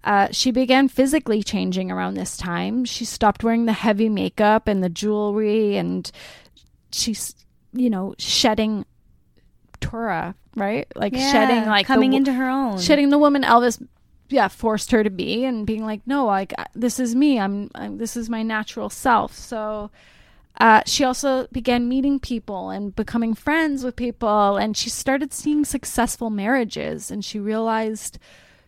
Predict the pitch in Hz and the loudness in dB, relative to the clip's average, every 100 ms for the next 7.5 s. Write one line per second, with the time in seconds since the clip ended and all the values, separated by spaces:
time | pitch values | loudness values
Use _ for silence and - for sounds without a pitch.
0 | _ _ _ _ _ _ 233 214 - 226 | _ _ _ _ _ _ -8 -8 -10 -2
1 | 269 - 285 226 202 190 208 185 190 190 | 0 0 -4 -6 -6 -10 -12 -14 -14 -14
2 | - 196 - 185 185 - 214 226 240 - | -14 -14 -14 -14 -16 -14 -8 -4 -4 -6
3 | 214 202 208 190 180 - - 190 - - | -8 -6 -6 -8 -8 -8 -10 -14 -18 -20
4 | - - _ _ _ - 262 262 254 262 | -20 -20 _ _ _ 0 2 4 2 0
5 | 254 - 214 214 - - - 208 196 196 | -2 -6 -4 -4 -6 -12 -10 -8 -6 -6
6 | 190 185 190 196 190 190 170 185 196 175 | -4 -4 -4 -8 -8 -4 0 0 0 -4
7 | 165 196 - - | -4 -6 -8 -16